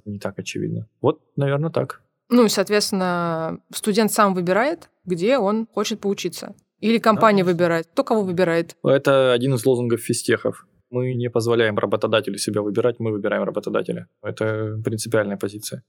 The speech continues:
Speaker 1: Здесь однозначно сейчас пирамида, мне кажется, перевернута в сторону студентов. То есть студентов талантливых меньше, чем работодателей. К сожалению, не все работодатели это понимают. Поэтому мое пожелание всем компаниям — это приходите и делать эти совместные магистерские программы с физтехом, потому что это единственный способ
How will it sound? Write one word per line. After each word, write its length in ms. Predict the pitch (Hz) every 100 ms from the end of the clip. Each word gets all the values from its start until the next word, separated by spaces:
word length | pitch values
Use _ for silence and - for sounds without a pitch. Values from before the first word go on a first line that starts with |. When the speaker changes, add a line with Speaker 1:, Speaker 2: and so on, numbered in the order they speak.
| _
Speaker 1:
Здесь 440 | 110 117 165 170 -
однозначно 580 | 117 113 113 139 143 113
сейчас 380 | 113 110 120 -
пирамида, 600 | 117 110 117 113 135 127
мне 160 | 107
кажется, 400 | 107 110 - 110
перевернута 480 | 101 107 107 113 110
в 60 | -
сторону 440 | 110 107 107 101
студентов. 720 | 101 - - 110 101 - - _
То 80 | 110
есть 120 | -
студентов 440 | - 117 151 143
талантливых 540 | - 110 131 123 113 -
меньше, 540 | 110 117 131 - 117 -
чем 220 | - - 110
работодателей. 760 | 101 107 104 101 104 113 110 _
К 60 |
сожалению, 380 | - 113 160 143
не 100 | 127
все 140 | 113 117
работодатели 560 | 104 107 110 107 101
это 120 | 98
понимают. 540 | 98 101 101 107 110 - _
Поэтому 680 | - 123 156 156 143 139 135 -
мое 200 | 104 127
пожелание 380 | 117 110 113 107
всем 180 | 110
компаниям — 480 | 110 101 113 113 98
это 100 | 90
приходите 460 | - 104 107 113 98
и 20 |
делать 200 | 107 107
эти 140 | 101
совместные 480 | - 107 107 104 117
магистерские 500 | 110 101 - - -
программы 320 | - 104 110
с 40 | 107
физтехом, 440 | - - 120 -
потому 200 | 110 107
что 100 | 104
это 100 | 117
единственный 560 | 113 113 131 131 - -
способ 400 | - - 170